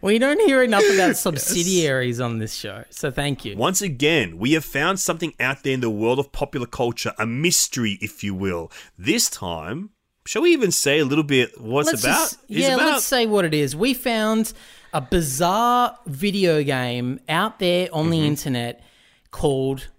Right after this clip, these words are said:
Speaker 1: Kanye Quest thirty thirty.
Speaker 2: Interesting video game inspired by Kanye West, a man who raps in music.
Speaker 1: That's officially what he does. He also does a lot of other things. He's a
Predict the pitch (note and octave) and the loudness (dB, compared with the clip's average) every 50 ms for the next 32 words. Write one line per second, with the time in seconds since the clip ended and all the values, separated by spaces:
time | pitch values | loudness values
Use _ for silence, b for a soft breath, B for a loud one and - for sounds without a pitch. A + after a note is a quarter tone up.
0 | _ _ _ _ _ _ _ _ _ _ _ _ _ _ - - - F3 F3 F#3+ | _ _ _ _ _ _ _ _ _ _ _ _ _ _ -6 -4 -2 -2 0 0
1 | G3 F#3+ F#3 F3+ F3 F3 E3+ E3 - - - - D3 C3 C3+ C3 - - - - | 0 0 0 0 0 0 -2 -4 -6 -8 -4 -2 -2 -2 -2 -2 -6 -8 -10 -14
2 | - _ - - - D#3+ C#3 C3+ C3+ C3+ C3 B2+ - - - C3 B2 A#2+ A#2+ - | -20 _ -18 -6 -2 0 0 0 0 -2 -4 -8 -8 -8 -8 -8 -8 -8 -10 -12
3 | - - - - - - D#3+ F#3 F#3 F3+ - - F#3+ F#3 D#3+ C#3+ D#3 D#3 D#3 D#3+ | -14 -18 -18 -8 -2 -2 -2 0 -2 -4 -4 -4 -4 -2 0 2 2 4 4 4
4 | D#3 D#3 D3 D3 C#3+ C#3 C#3 C#3 C#3 D3 B B B B B B B - C3+ C#3 | 4 2 2 2 2 4 4 2 2 0 B B B B B B B 0 0 2
5 | C#3 - - - - - - - A2 A#2 B2+ C3+ C#3+ D#3 D#3 D3 D3+ C#3 C#3 C3+ | 2 2 0 0 -2 -4 -4 -4 -2 2 2 2 2 2 0 0 0 0 0 -2
6 | - - - B2 C3 D3 D#3+ E3 E3 E3 D#3+ C#3+ A#2 B2 C3 D#3+ E3 - - - | -4 -8 -6 -4 -4 -4 -2 -2 -2 -2 -2 -2 -2 -2 -2 0 -2 -4 -6 -6
7 | - - b b b b b b b b b - A2 A#2 A#2 A#2 A#2+ A#2+ B2+ C#3 | -10 -16 b b b b b b b b b -2 -2 -2 -2 -2 0 0 2 2
8 | D#3 E3 F#3 G3+ G#3 G#3+ G#3 F#3+ - - G#3 G#3+ G#3+ G3 F#3 E3+ D3+ C#3 C#3 C#3 | 2 2 4 4 2 2 0 -4 -6 -4 -2 0 0 0 0 0 0 0 0 0
9 | C#3 C#3+ - - - - - - - - - D3 D#3 D#3+ D#3+ D#3 C#3+ B2+ B2 A2+ | 0 -2 -2 -2 -2 0 0 -2 -4 -4 -2 -2 0 0 0 0 0 0 0 0
10 | G2+ F#2 - F2 - - - - - - - - - C#3+ C3+ - - - - - | 0 -2 -4 -8 -10 -14 -18 -20 -20 -18 -16 -10 -10 -10 -8 -8 -10 -14 -12 -14
11 | - - - A#3 G3+ - - B3 G#3+ G3 F3+ F#3 F3 F3+ F3+ D3+ D3+ D#3 D#3+ E3 | -12 -6 -2 -2 -2 0 0 2 2 2 2 0 0 -2 -2 0 0 0 0 0
12 | D#3+ F#3+ F3 F3 E3+ - G3 E3 D3+ D3 B2 C#3 C#3 C3 C#3 D3+ E3 E3 D#3+ D3+ | 0 0 -2 -2 -2 -2 -4 -2 -2 -2 -2 -4 -4 -2 -2 0 0 0 0 -2
13 | C#3 C3+ B2+ C3 B2 - - C3+ B2+ B2 - - - A#2+ A#2+ B2+ A#2+ | -2 -6 -6 -8 -10 -14 -14 -16 -14 -14 -14 -14 -14 -14 -14 -14 -16